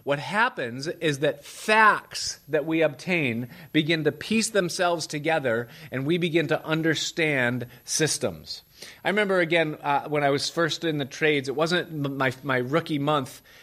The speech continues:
um, but the second company that I worked for, it was inside the first six months, uh, of, of, uh, learning the trade of carpentry.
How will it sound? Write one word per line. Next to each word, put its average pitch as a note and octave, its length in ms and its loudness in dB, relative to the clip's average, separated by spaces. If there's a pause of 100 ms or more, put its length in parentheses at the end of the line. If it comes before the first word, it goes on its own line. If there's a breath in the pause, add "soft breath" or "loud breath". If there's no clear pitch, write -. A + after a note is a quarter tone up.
(100)
um, B2 480 0
but C#3+ 160 0
the C3+ 60 -8
second G3+ 340 0
company E3 400 -2
that C#3 140 0
I B2+ 80 4
worked D3 280 0
for, B2 280 0
it A2 80 -2
was B2 160 -6
inside C#3+ 420 -2
the B2+ 80 -6
first D3 320 -2
six E3+ 300 -2
months, B2 440 -2 (280 loud breath)
uh, B2 260 2
of, A#2+ 320 0
of, A#2+ 500 -8
uh, G#2+ 240 -4
learning C#3 380 2
the B2 80 -2
trade D3 320 0
of A#2 160 -8
carpentry. B2+ 640 -4